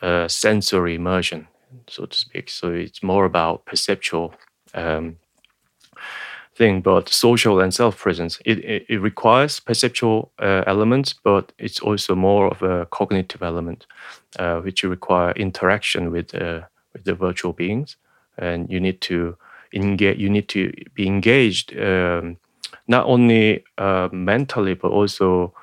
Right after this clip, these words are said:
motor engagement is very important. Especially, for example, in V R, you know, when you play tennis, uh, you know, with a virtual, um, opponent, for example, then, then you basically, you need to move your body to,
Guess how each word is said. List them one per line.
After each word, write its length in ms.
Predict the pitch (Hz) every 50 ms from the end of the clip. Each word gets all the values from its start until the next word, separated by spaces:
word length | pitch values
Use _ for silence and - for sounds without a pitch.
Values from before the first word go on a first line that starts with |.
| - _ _ _ _ -
motor 440 | 98 95 98 113 123 120 - - 107
engagement 500 | 98 98 101 107 107 98 95 90 85 -
is 120 | 82 -
very 180 | - 95 95 90
important. 560 | 87 87 - 104 104 104 - - 82 85 -
Especially, 420 | 90 - - 98 92 - 87 87
for 220 | - - - 113 107
example, 360 | 95 110 107 104 104 - 101
in 160 | 95 95 95
V 200 | 87 98 95 98
R, 260 | 95 95 95 92 90
you 80 | 90 87
know, 160 | 87 85 82
when 220 | 80 90 90 92
you 60 | 92 90
play 280 | - - - 92 92
tennis, 580 | 92 - - 117 110 101 90 - - - - -
uh, 420 | - 90 87 85 82 82 82 85 - _ _ - - _ _
you 80 | - -
know, 200 | 85 85 85 85
with 320 | 82 87 90 87 85 80 _ -
a 180 | - 90 85 85
virtual, 680 | 82 - 95 92 90 - - - 85 85 85 82 - _ _ _ _ _ - - -
um, 360 | 85 82 82 82 82 85 92 _ _ _ _ _ _ _ -
opponent, 640 | 104 - - 120 117 104 87 82 82 - - - _
for 120 | - -
example, 400 | 80 - 82 - - - - -
then, 240 | 87 101 92 98 120 -
then 220 | - 123 117 101 92
you 140 | 101 123
basically, 560 | 101 - - 110 101 - - 90 87 87 - - -
you 160 | - 98 92
need 180 | 95 98 92 -
to 80 | - -
move 320 | - 95 98 107 110 107 -
your 140 | 104 90 85
body 440 | - - 87 92 92 101 87 85 - _ - - - - - _ _
to, 440 | - - - 98 90 87 85 85 87